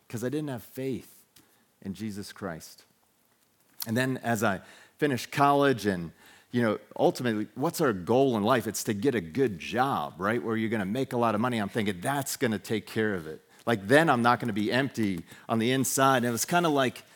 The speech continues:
like this bow, if you will. This was, was getting a really good job, and so I added that to my life, and it looked even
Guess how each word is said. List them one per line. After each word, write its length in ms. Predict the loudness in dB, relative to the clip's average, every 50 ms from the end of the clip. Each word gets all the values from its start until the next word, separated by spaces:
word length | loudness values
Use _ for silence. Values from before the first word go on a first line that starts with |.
| -20 _ -4 0
like 240 | 0 0 0 0
this 180 | -2 -2 -2 -2
bow, 420 | -4 0 4 6 8 8 8 6 4
if 160 | 2 0 0
you 140 | -2 -2 0
will. 360 | 0 0 -2 -2 -4 -8 -10 -16 -8 -4
This 200 | -4 -2 0 0
was, 260 | 0 0 0 -2 -8 -16 -14 -8
was 180 | -6 -6 -4
getting 280 | 0 0 0 2 2 2
a 60 | 2
really 280 | 2 2 2 2 2 0
good 180 | 0 -2 -4
job, 540 | -4 -4 -4 -2 0 0 0 -2 -2 -4 -4
and 160 | -8 -10 -10 -12 _ -20 -20 -20 -20 -20 _
so 140 | -6 -2 -2
I 200 | 0 0 -2 -6 -12 -18 _ _ _ _ _ _ _ _ _ _ _ _ _ -20 _ -10 -6
added 280 | -2 -2 0 0 2 2
that 240 | 2 2 2 0
to 100 | -2 -2
my 160 | -2 -2 0 0
life, 520 | 0 0 0 0 0 -2 -4 -8 -10 -10
and 200 | -10 -10 -10 -12 -16 -20 -20 -12 -6
it 80 | -2
looked 240 | -2 -2 -2 -2 -2
even 340 | -2 -2 -2 -2 -4 -6